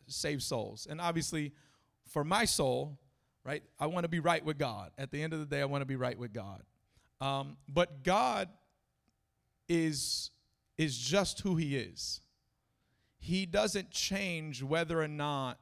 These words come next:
somebody accepts him or not. He's still the same. Um, he's the same yesterday, today, and forever. So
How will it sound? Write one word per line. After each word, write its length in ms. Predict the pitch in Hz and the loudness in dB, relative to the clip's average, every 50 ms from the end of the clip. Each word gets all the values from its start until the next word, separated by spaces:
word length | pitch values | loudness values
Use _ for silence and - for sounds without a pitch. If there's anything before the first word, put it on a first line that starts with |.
| _ | _
somebody 840 | - - - - - 160 156 156 143 147 143 139 139 139 139 131 131 - - _ _ _ _ _ - | -12 -10 -6 -4 -2 -2 -2 0 0 0 0 0 0 -2 -4 -6 -8 -10 -18 _ _ _ _ _ -8
accepts 520 | 139 - - - - - 165 - - - - | -8 -4 -2 -2 -2 -2 -2 -4 -4 -6 -6
him 120 | 143 139 | -4 -4
or 80 | 131 123 | -4 -2
not. 280 | 120 120 101 82 - - _ _ _ _ _ _ _ _ _ _ _ _ _ _ _ _ _ _ _ _ _ _ _ _ | -2 -4 -4 -6 -8 -14 _ _ _ _ _ _ _ _ _ _ _ _ _ _ _ _ _ _ _ _ _ _ _ _
He's 180 | - 180 180 - | -2 -2 -2 -2
still 240 | - - 190 180 | -2 -2 -2 -2
the 100 | 151 151 | -2 -2
same. 340 | - - - - 101 85 - 98 _ _ _ _ _ _ _ _ _ _ _ _ _ _ _ _ _ _ _ - | -4 -4 -4 -6 -8 -10 -14 -20 _ _ _ _ _ _ _ _ _ _ _ _ _ _ _ _ _ _ _ -4
Um, 460 | 135 135 135 139 135 135 135 135 135 - _ _ _ _ _ _ _ _ _ _ _ _ _ _ _ _ _ _ _ | -2 -2 0 0 -2 -2 -4 -8 -12 -20 _ _ _ _ _ _ _ _ _ _ _ _ _ _ _ _ _ _ _
he's 400 | - 123 175 208 214 208 190 156 | -4 0 2 2 2 2 0 0
the 100 | 151 165 | 0 0
same 300 | 147 - 196 170 170 156 | 0 2 2 0 2 2
yesterday, 420 | 160 180 170 - 175 165 165 165 156 | 0 0 0 0 0 2 2 2 2
today, 280 | 156 165 147 160 147 | 0 -2 0 0 0
and 100 | 147 139 | -2 -2
forever. 340 | - 147 131 131 98 - - | -2 -2 -2 -2 -2 -6 -12
So 360 | - - - - 156 147 147 | -10 -6 -2 -2 0 -2 -2